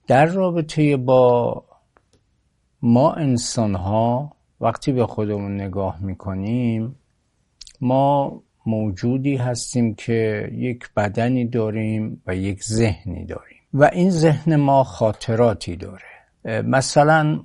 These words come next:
ما در خاطراتمون هست راجع به پدر خودمون، اصلاً ما فرزند کی هستیم، پدرمون کیه، مادرمون کیه، از دوران کودکی خود خاطراتی داریم، برادران خود، خواهران خود،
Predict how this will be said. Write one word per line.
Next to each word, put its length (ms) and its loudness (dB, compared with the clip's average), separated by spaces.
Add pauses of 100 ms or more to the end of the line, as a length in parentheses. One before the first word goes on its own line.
ما 300 2
در 300 2
خاطراتمون 1000 -4
هست 680 -6 (640)
راجع 300 -4
به 140 -2
پدر 520 -4
خودمون، 640 -6
اصلاً 380 -8
ما 200 -4
فرزند 600 -6
کی 280 -8
هستیم، 920 -6 (1000)
پدرمون 600 -4
کیه، 460 -4
مادرمون 840 -6
کیه، 640 -6 (520)
از 280 -2
دوران 600 0
کودکی 720 -6
خود 360 -8
خاطراتی 840 -6
داریم، 520 -6
برادران 800 -6
خود، 440 -10
خواهران 760 -10
خود، 460 -8